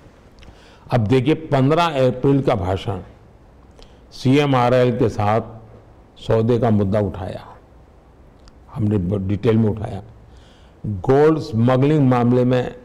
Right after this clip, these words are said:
सीएम office की ओर हमने बिल्कुल इशारा किया, साफ साफ बता दिया। Communist Party दो बुराइयों के उस पर कभी पहचान नहीं थी, न परिवारवाद का आरोप होता था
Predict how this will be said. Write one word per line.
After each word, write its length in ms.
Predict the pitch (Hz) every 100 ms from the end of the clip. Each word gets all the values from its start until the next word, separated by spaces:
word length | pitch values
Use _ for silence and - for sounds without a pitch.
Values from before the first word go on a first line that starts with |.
| - - - -
सीएम 440 | - 123 143 156
office 340 | 135 107 127 -
की 100 | 131
ओर 480 | 123 127 123 139 - -
हमने 180 | 110 110
बिल्कुल 480 | 98 104 110 113 110 - - - -
इशारा 360 | 117 - 110 110
किया, 300 | 107 120 - - - - - -
साफ 300 | - 110 -
साफ 160 | 120
बता 320 | 110 107 110
दिया। 260 | 107 110 110 - - - - - - - - - - - 127
Communist 400 | 139 139 170 175
Party 640 | - 127 127 - 117 107 - - - -
दो 540 | 127 135 175 190 190 - -
बुराइयों 480 | 131 127 127 139 143
के 220 | 135 143 139 -
उस 140 | 143
पर 160 | - 135
कभी 240 | 123 131
पहचान 400 | 131 127 104 117
नहीं 180 | 113 101
थी, 280 | 92 98 - - - - - - - 113
न 140 | 123
परिवारवाद 720 | 123 117 117 131 135 143 139
का 80 | 143
आरोप 320 | 127 135 123
होता 260 | 131 135 139
था 200 | -